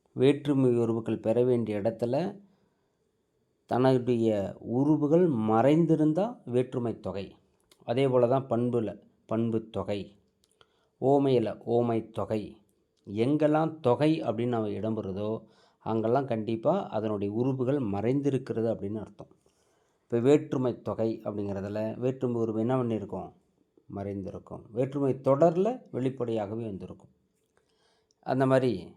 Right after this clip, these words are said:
முதல் வேற்றுமை பார்க்கலாம். இதுதான் முதல்ல உருபுகள் இல்லைன்னு சொல்லிட்டாங்க. முதல் வேற்றுமைக்கும் எட்டாம் வேற்றுமைக்கு, எட்டாம் வேற்றுமைக்கும் உருபுகள் கிடையாது. சரி, முதல் வேற்றுமை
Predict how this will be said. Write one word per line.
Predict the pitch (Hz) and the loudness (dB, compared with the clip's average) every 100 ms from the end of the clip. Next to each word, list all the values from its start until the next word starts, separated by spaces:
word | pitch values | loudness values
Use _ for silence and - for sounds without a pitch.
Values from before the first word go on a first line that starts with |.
| _ _ _ _ _ | _ _ _ _ _
முதல் | 117 123 143 | -6 0 0
வேற்றுமை | 135 117 113 104 | 0 -4 -6 -8
பார்க்கலாம். | 101 98 - - - | -8 -12 -16 -20 -18
இதுதான் | - 123 135 131 | -10 -2 0 0
முதல்ல | 123 131 120 107 | 0 2 2 0
உருபுகள் | 113 131 135 123 117 | -2 -2 -2 -2 -2
இல்லைன்னு | 127 139 139 127 | -2 2 2 0
சொல்லிட்டாங்க. | - 190 180 90 85 - _ _ _ _ _ | -6 -10 -12 -14 -16 -20 _ _ _ _ _
முதல் | 110 120 139 | -4 0 0
வேற்றுமைக்கும் | 127 127 117 117 113 156 123 | 0 -2 -4 -6 -4 -2 -4
எட்டாம் | 98 127 123 | -2 -2 0
வேற்றுமைக்கு, | 117 113 110 104 107 110 | -2 -2 -4 -4 -6 -6
எட்டாம் | 110 131 123 | 0 0 2
வேற்றுமைக்கும் | 113 110 107 104 127 135 | -2 -4 -6 -4 -4 -2
உருபுகள் | 117 110 113 107 | -2 -2 -6 -6
கிடையாது. | 90 95 92 87 90 87 _ _ _ _ _ _ _ _ _ | -8 -6 -6 -8 -12 -18 _ _ _ _ _ _ _ _ _
சரி, | - 139 | 0 2
முதல் | 143 165 | 6 8
வேற்றுமை | 151 120 117 117 | 6 2 -2 -2